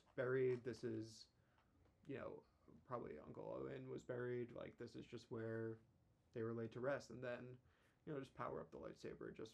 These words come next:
for it. Everyone's like, "Why?" But it's to just be like, "This is, you know, this is what I've done," and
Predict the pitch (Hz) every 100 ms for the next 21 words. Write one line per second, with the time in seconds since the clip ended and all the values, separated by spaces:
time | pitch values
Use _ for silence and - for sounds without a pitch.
0 | - 127 131 147 - - - - - -
1 | 123 76 - - - - - - - -
2 | 160 147 135 - - - 160 165 165 -
3 | 185 185 170 - 156 175 175 160 - -
4 | 151 147 151 160 - - - - - -
5 | - - - 123 127 123 117 131 156 143
6 | 131 123 120